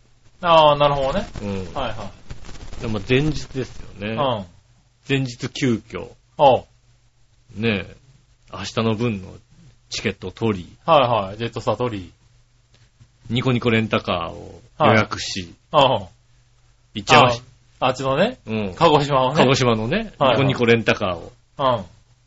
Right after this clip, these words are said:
Speaker 2: 予約し。
Speaker 1: うん。行った。
Speaker 2: 行っちゃいましたね。
Speaker 1: おー、なるほどね。
Speaker 2: うん。
Speaker 1: はいはい。
Speaker 2: やったーと思ってさ。
Speaker 1: まあね、
Speaker 2: うん。
Speaker 1: あのー、
Speaker 2: 休みだもんやったーと思ってさ。
Speaker 1: はいはい。エルシーシーがあるとそれができるからね。
Speaker 2: そうなのよ。
Speaker 1: 割とね。
Speaker 2: うん。
Speaker 1: はいはい。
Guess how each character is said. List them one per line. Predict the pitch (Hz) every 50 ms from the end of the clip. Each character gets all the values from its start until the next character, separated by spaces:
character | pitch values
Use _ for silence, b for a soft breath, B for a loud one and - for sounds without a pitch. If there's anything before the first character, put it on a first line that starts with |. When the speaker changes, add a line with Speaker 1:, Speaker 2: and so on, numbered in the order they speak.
| _ _ -
Speaker 2:
予 | 110 104
約 | 104 104 104 - -
し。 | - - 101 87 95 - _ _ -
Speaker 1:
う | 147
ん。 | 131 120 104 92 - _ - _ - - _ -
行 | 160 143 -
っ |
た。 | - 139 117 - - -
Speaker 2:
行 | 110 104
っ |
ち | - 143
ゃ | 139
い | 147
ま | 156
し | 120
た | - 101
ね。 | 98 110 120 120 110 104 92 90 92 - -
Speaker 1:
お | 143 160 170 175 165 165 156 147 139 139 131 120 123 123
ー、 | 135
な | 147 143
る | 139
ほ | 143 135 135 131
ど |
ね。 | 147 175 202 240 -
Speaker 2:
う |
ん。 | 107 113 120 123 120 117 113 104
Speaker 1:
は | 104 143 131
い | 123 113 117
は | 113 104 98 90 92 -
い。 | - _ _ _ - 117
Speaker 2:
や | 117 120 123
っ | 123 -
た | - 180 190 208 190
ー |
と | 143 123
思 | 107 104
っ |
て | 101 -
さ。 | 160 175
Speaker 1:
ま | 175 170 160 156
あ | 151
ね、 | 175 190 190 180 165 160 160 - 110 107 95
Speaker 2:
う |
ん。 | 156
Speaker 1:
あ | 147 147 147 147 143
の | 143 139 139 135 135 131 131 127 127 123 123
ー、 | 147
Speaker 2:
休 | 156 156 - 208
み | 240 240
だ | 226 196
も | 156 143
ん | 139
や | 135 139
っ | 135 -
た | - 214 226 214
ー | 175
と | 147
思 | 123 117
っ | 117
て | - 113
さ。 | 101 110
Speaker 1:
は | 104 101
い | 101 185 180 165 165 143 135 131 120 117
は | 135
い。 | 170
エ |
ル | 208 233
シ | 233 - 269
ー | 262
シ | 262 285
ー | 254
が | 202
あ | 170
る | 160
と | 143 139
そ | 180 208
れ | 240
が | 240 220
で | 226 233
き | 247
る | 247 208
か | 151 120
ら | 104 113
ね。 | 147 185 226 247 262 -
Speaker 2:
そ | - 185 175
う | 160
な | 135 120
の | 113 107
よ。 | 98 131
Speaker 1:
割 | 123 120 117 -
と | - 135
ね。 | 147 170 185 190 196 -
Speaker 2:
う | 120
ん。 | 117 117 113 107 98 87 87 104 -
Speaker 1:
は | 143 135 127 117
い | 117
は | 113 101 95 90
い。 | 87